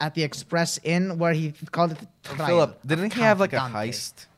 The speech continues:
Speaker 1: Yes, he did, but that's later, all right? So he had a
Speaker 2: Okay.
Speaker 1: trial in the Express Home with a bunch of black belts. It's, everything is like a Netflix in his life, you know? Then eventually he does the Dojo Wars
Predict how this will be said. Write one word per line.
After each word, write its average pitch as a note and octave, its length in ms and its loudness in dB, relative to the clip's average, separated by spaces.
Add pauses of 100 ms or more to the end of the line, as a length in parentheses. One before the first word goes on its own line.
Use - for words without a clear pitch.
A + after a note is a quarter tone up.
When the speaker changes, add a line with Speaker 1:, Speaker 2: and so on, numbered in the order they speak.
(340)
Speaker 1:
Yes, B2 260 -8
he C3 120 -6
did, F3+ 420 0
but D3+ 200 -2
that's C#3 240 -4
later, C3+ 340 -2
all A#2+ 60 -8
right? C3 200 -6
So D3+ 160 -2
he C#3 80 -2
had D3 120 -2
a B2+ 40 -8
Speaker 2:
Okay. B2+ 60 -10
Speaker 1:
trial E3 320 0
in E3+ 100 -2
the D#3 60 -2
Express D#3+ 460 -2
Home D#3+ 160 0
with D#3+ 120 -2
a C#3+ 60 -4
bunch E3+ 300 0
of C3+ 100 -2
black E3+ 400 -2
belts. C3 300 -6
It's, C3 200 -10 (600)
everything A#3+ 380 0
is A#3 100 0
like G#3+ 160 0
a - 20 -2
Netflix F3+ 580 -2
in D#3+ 160 0
his D3 220 0
life, D#3 460 -4
you C3 40 -8
know? D3+ 120 -2 (120)
Then F3 120 4
eventually F#3 340 2
he F3+ 60 2
does F#3 260 2
the C#3+ 220 -4
Dojo E3+ 420 4
Wars B2+ 400 -2